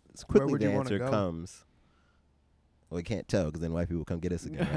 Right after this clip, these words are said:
Speaker 1: right? <laughs>
Speaker 2: Oh, that's the secret? Okay.
Speaker 1: Well, but the, but the, also the reality is, like, not only where would you run to, but where in the world are black people not being terrorized?
Speaker 2: Yeah.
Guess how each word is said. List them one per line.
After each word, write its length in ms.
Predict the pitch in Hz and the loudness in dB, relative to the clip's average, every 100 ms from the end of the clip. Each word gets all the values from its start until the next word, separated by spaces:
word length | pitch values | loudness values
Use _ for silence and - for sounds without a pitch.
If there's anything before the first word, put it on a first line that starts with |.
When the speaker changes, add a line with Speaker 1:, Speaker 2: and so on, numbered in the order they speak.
| 180 | 2
Speaker 1:
right? 480 | - - 214 - 262 | 4 8 8 10 6
<laughs> 40 | |
Speaker 2:
Oh, 80 | - | 6
that's 140 | - | 0
the 80 | 120 | 0
secret? 380 | - 127 139 131 | -4 -4 -4 -2
Okay. 300 | 117 110 107 - - - - - _ _ | -2 -2 -6 -10 -16 -20 -20 -20 _ _
Speaker 1:
Well, 100 | 135 | -6
but 100 | 98 | -6
the, 100 | 82 - | -12 -6
but 140 | 120 | -6
the, 80 | - | -4
also 240 | 151 - 143 | -4 -4 -4
the 120 | 113 | -2
reality 760 | 107 104 107 107 101 104 98 | -2 0 -2 -2 -4 -6 -6
is, 180 | 98 101 | -6 -8
like, 260 | 101 95 95 _ _ _ _ - _ _ - - _ _ _ _ _ _ _ _ _ _ _ - | -8 -8 -8 _ _ _ _ -20 _ _ -20 -20 _ _ _ _ _ _ _ _ _ _ _ -10
not 220 | 98 101 | -6 -4
only 240 | 107 113 98 | -2 0 2
where 200 | 95 101 | 2 0
would 140 | 90 | -2
you 100 | 87 | -4
run 220 | 82 110 | -4 -6
to, 300 | - 67 73 95 | -10 -12 -10 -6
but 100 | 90 | -2
where 220 | 143 160 | 0 -2
in 80 | 139 | -2
the 80 | |
world 240 | 117 127 107 | -4 -2 -2
are 100 | 95 | -2
black 220 | 107 110 | -4 -4
people 220 | 113 98 | -6 -6
not 180 | 101 95 | -8 -8
being 180 | 95 90 | -8 -8
terrorized? 560 | 110 110 60 - - - _ - | -8 -6 -8 -12 -18 -20 _ -6
Speaker 2:
Yeah. 220 | 131 | -4